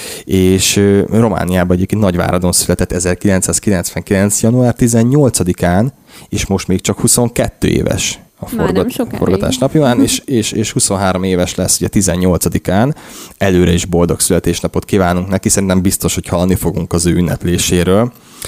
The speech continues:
Speaker 1: Ö, színész, énekes és dalszerző egyébként. Gyerekek, színész, énekes, dalszerző. Huszonkettő évesen.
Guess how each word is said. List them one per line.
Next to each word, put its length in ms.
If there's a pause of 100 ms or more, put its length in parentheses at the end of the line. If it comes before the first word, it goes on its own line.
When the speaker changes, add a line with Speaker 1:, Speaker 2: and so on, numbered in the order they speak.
(300)
Speaker 1:
Ö, 160
színész, 580
énekes 500
és 160
dalszerző 720
egyébként. 680 (100)
Gyerekek, 540 (320)
színész, 600
énekes, 480
dalszerző. 680 (540)
Huszonkettő 680
évesen. 400